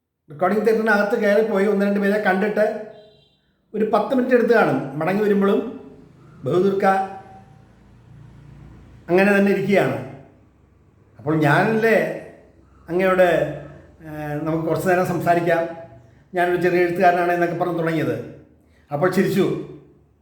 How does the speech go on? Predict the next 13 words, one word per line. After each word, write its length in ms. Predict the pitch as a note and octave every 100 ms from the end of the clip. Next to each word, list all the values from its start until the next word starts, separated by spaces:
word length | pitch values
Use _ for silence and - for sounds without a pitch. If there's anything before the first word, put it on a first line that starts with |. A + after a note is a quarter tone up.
| _ _ _ _ _ _ _ _ _ -
ചിരിച്ചിട്ടും, 500 | F3+ F3+ D#3+ D#3+ F3
"എടാ, 120 | F3+
എനിക്ക് 240 | F3 F3
വല്ലാതെ 360 | D#3+ D#3+ F#3+ F#3+
ദാഹിക്കുന്നു, 680 | D#3 F3+ F3 D#3 C#3 -
നമുക്ക് 220 | D#3 E3 F3
ഇവിടുത്തെ 200 | E3+ D3+
ക്യാൻറ്റീനിൽ 440 | E3+ F3 G3 G3
പോയി 400 | E3 D#3 D3+ - - - - _ _ _ _ _ -
ചായ 180 | F3 F#3
കുടിക്കാം." 320 | F3 D3 A#2+ - C#3+ - _ _ _ _ _ _ _ _ _ -
അങ്ങനെ 560 | E3+ E3+ D#3+ D#3+ - - - _ _
ഞാനും 640 | D3+ D#3 E3+ E3+ - -